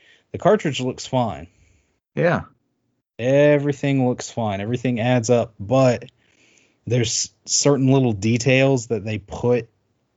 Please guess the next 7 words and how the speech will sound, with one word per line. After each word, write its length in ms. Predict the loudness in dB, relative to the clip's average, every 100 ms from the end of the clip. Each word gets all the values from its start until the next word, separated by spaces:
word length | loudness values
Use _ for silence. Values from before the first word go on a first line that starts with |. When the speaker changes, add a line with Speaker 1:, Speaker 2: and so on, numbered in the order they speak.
| _
Speaker 1:
in 340 | -4 -2 -2 -4
the, 560 | -2 -2 -2 -4 -8 -14 _ _ _ -16 -16 _ _ _ _ _ _
uh, 320 | -4 0 0 2
labeling 580 | 2 2 2 4 4 2
of 120 | 2
these 220 | 0 0
things. 540 | 0 2 0 -4 -10